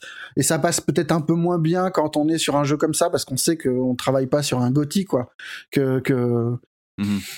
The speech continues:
Speaker 1: qu'on n'a pas forcément d'avenir sur ce truc-là, et, euh, et il explique comment, euh, bah, euh, après le release du jeu, il sait que c'est pas appelé à devenir une grande franchise, que la direction va remanier un peu les trucs, on lui propose, euh,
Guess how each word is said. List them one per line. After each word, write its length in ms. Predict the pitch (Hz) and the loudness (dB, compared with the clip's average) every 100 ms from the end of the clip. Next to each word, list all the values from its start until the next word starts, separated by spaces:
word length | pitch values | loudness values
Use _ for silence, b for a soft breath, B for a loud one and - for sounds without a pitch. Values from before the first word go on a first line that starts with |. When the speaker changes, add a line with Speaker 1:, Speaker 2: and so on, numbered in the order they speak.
| - | -6
Speaker 1:
qu'on 100 | - | 0
n'a 100 | 165 | 0
pas 140 | 165 185 | 2 2
forcément 460 | 185 - 190 180 | 2 2 2 0
d'avenir 520 | 175 170 170 185 196 - | 2 2 2 0 0 -2
sur 140 | 147 | -2
ce 80 | 156 | -2
truc-là, 640 | - 151 170 185 208 220 151 | 0 0 2 2 2 0 0
et, 240 | 151 170 | 0 2
euh, 280 | 160 143 139 | 2 0 0
et 80 | 143 | 0
il 120 | 139 | 0
explique 400 | 135 - 185 208 | -2 0 -2 0
comment, 480 | - 147 160 185 165 | 0 2 2 2 0
euh, 40 | 135 | 2
bah, 340 | 127 123 123 _ _ B B - - | 2 0 -2 _ _ B B -10 -2
euh, 640 | 123 117 117 113 107 104 - - | 0 2 0 0 0 0 -2 0
après 480 | 156 - - 185 | 0 0 0 2
le 120 | 180 147 | 2 2
release 360 | 139 156 147 | 2 2 2
du 180 | 143 156 | 2 2
jeu, 480 | 147 202 220 226 202 | 2 2 2 0 0
il 120 | 165 139 | 0 0
sait 180 | - 165 | 2 0
que 80 | |
c'est 100 | - | 0
pas 160 | 135 135 | 2 2
appelé 240 | 127 143 | 2 2
à 160 | 139 131 | 2 2
devenir 300 | 135 131 131 | 2 2 2
une 80 | 135 | 2
grande 180 | 131 135 | 0 0
franchise, 580 | 156 151 196 208 202 | -2 0 0 0 0
que 100 | - | 0
la 140 | 147 139 | 0 2
direction 520 | 147 151 151 175 180 B B B - | 2 0 0 0 0 B B B -2
va 160 | 131 | 2
remanier 500 | 131 147 151 160 165 | 2 2 2 2 2
un 140 | 160 139 | 0 -2
peu 440 | - 147 156 156 | 0 0 2 0
les 140 | 135 131 | 0 -2
trucs, 400 | - 196 202 170 | 0 0 0 0
on 60 | |
lui 100 | 151 | 0
propose, 520 | 143 131 117 147 160 135 | 0 -4 0 0 2 0
euh, 220 | 127 | 0